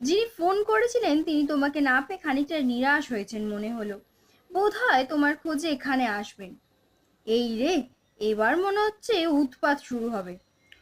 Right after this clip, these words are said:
নদীর ধারেও দুটো লোক আমাকে জোর করে নিতে চেয়েছিল। জোর করে? কারা? জোর করে মানে হাত ধরে টানাটানি করেনি, বলল পুলিশের লোক।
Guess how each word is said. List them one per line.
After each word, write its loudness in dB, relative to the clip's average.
নদীর 4
ধারেও 2
দুটো 2
লোক 2
আমাকে 2
জোর 0
করে 2
নিতে -2
চেয়েছিল। -6
জোর 4
করে? 4
কারা? 4
জোর 2
করে 2
মানে 2
হাত 2
ধরে 2
টানাটানি 2
করেনি, 2
বলল 4
পুলিশের 4
লোক। -6